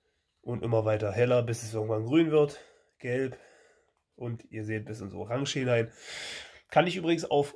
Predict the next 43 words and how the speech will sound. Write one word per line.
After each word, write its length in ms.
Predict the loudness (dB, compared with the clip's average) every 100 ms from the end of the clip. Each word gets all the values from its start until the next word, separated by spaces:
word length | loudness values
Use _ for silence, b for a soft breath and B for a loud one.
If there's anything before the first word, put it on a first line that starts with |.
| -14
Kalt-Weiß 640 | -2 0 0 0 0 2
auch 180 | 0 0
stellen. 480 | -4 -4 -2 -4 -6 B B B B
Ist 160 | -2
jetzt 220 | -2 -2 -2
die 80 |
maximale 580 | 2 2 2 2 4 4
Helligkeit. 560 | 2 -2 -4 -6 -8 -8 -16
So, 120 | -8 -4
das 200 | -4 -4
sieht 180 | -8
so 100 | -2
aus. 260 | 0 0 -2
Es 100 | -4
flackert 380 | 2 4 4 4
wieder 180 | 2 4
nur 160 | 2
im 100 | 2
Video, 300 | -2 0 0
nicht 180 | 0 -4
in 80 | -2
echt, 300 | -2 -4 -2
ja. 200 | -2 -2 B B B B B B B B -4
Wenn 140 | -2
ich 140 | -2
jetzt 260 | -4 -6 -6
die 240 | -4 -4 -6
natürlich 380 | -6 -6 -6 -6
etwas 260 | -6 -6 -2
weiter 200 | -2 -2
runter 280 | -2 -2 -2
stelle, 460 | 0 2 2 0 b b b b _
wenn 140 | -8
ich 80 | -6
es 160 | -6 -6
auf 100 | -2
maximal 540 | -2 -2 -4 0 0
mache, 260 | 0 -2 -4
ist 220 | -6 -8
die 80 | -2
Herzfrequenz 680 | -2 -2 -10 -8 -6 -8
in 140 | -10 -8
Ordnung. 380 | -6 -4 -4